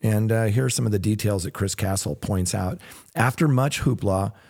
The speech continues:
the lobbyist wrote an audit right for copyright owners into the Music Modernization Act.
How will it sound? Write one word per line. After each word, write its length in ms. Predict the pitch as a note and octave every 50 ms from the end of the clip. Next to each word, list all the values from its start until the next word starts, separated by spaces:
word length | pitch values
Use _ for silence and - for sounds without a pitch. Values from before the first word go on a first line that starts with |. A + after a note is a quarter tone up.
| - _ _ -
the 100 | G#2+ F#2+
lobbyist 540 | F2+ F#2 G2 G#2+ A2+ C3+ C#3 C#3+ C#3 - -
wrote 360 | G#2 G2+ F#2+ F#2 F#2 F2 - -
an 160 | E2+ E2+ - -
audit 360 | - G#2 A2 A#2 G#2+ F#2+ G2+ -
right 340 | - G2 G2 G2 G2+ - F#3+
for 140 | - C3 C3+
copyright 640 | - - - G#2+ G#2+ C3+ B2 A#2 A#2 B2 F3 F#3 -
owners 540 | - G2+ F#2+ F2+ F2 E2+ - C3+ - - - _ _ _ -
into 220 | - G#2+ G#2 -
the 100 | G2+ G2
Music 420 | F#2 F2+ F#2 A2 A#2 G#2 B2+ A#2 -
Modernization 800 | G2+ G2 G2 F#2+ F#2+ G2 F#2+ F2 D#2+ F2+ F2+ F2 - - F#2
Act. 400 | - - E2+ D#2+ - E2 - -